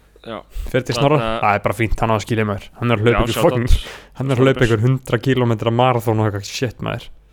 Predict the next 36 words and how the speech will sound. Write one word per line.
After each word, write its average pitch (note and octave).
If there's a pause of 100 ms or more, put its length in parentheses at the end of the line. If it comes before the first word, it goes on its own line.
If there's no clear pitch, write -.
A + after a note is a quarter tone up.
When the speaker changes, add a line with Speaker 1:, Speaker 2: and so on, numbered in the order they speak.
(300)
Speaker 2:
Hann C#3+
er D#3+
Speaker 1:
Hann E3+
Speaker 2:
orðinn E3
Speaker 1:
var G#2
að -
hlaupa E3
Speaker 2:
prófa-, C3+
Speaker 1:
um A#2
undan C#3
Speaker 2:
hann A2+
Speaker 1:
einhverju, A2
sko. A#2 (540)
Speaker 2:
<laughs> -
Já, - (440)
hann A#2+ (160)
Speaker 1:
Hann -
Speaker 2:
er A#2+
Speaker 1:
var A#2
að A2+
Speaker 2:
að A#2
Speaker 1:
flýja -
eitthvað, -
sko. A#2+
Speaker 2:
flýja, A2
sko. C3 (640)
Hann, B2
hérna, B2 (580)
hann, C#3 (120)
eh, B2 (160)
ég C#3 (360)
heyrði D#3+
það E3
um C#3
daginn, F#3
sko, -